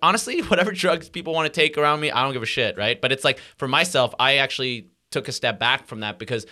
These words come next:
I started realizing the contentment and the love that I had inside of my regular life. I just enjoyed vibrating at that level, you know? I didn't want to dull down any of that stuff. And for me, it just, like, changed my entire perspective of, like, I guess how I was approaching,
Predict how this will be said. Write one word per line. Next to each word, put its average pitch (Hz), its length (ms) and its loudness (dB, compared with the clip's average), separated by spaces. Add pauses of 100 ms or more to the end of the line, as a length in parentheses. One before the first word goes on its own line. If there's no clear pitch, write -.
(220)
I 123 80 0
started 151 300 0
realizing 120 520 -2
the 107 80 -8
contentment 113 580 -6
and 113 140 -10
the 101 100 -8
love 107 260 -4
that 104 100 -4
I 101 80 0
had 104 280 -2
inside 95 360 -8
of 104 60 -10
my 98 200 -6
regular 98 380 -6
life. 117 240 0 (340)
I 123 60 0
just 151 180 -2
enjoyed 135 420 0
vibrating 110 440 -2
at 92 80 -10
that 104 180 0
level, 110 300 -2
you 82 80 -12
know? 92 120 -6
I 104 80 0
didn't 110 200 -6
want 110 240 -4
to 117 80 -8
dull 104 360 -2
down 104 300 0
any 95 160 -6
of 90 80 -8
that 90 160 -6
stuff. 92 300 -6
And 98 160 -8 (240)
for 135 120 -8
me, 139 260 4
it 127 100 0
just, 135 180 -2
like, 110 160 0
changed 131 400 -2
my 104 140 -4
entire 107 260 -2
perspective 110 640 -6
of, 95 180 -10
like, 95 300 -4 (320)
I 117 80 -6
guess 170 120 0
how 123 360 2
I 120 100 4
was 110 140 -2
approaching, 101 800 -6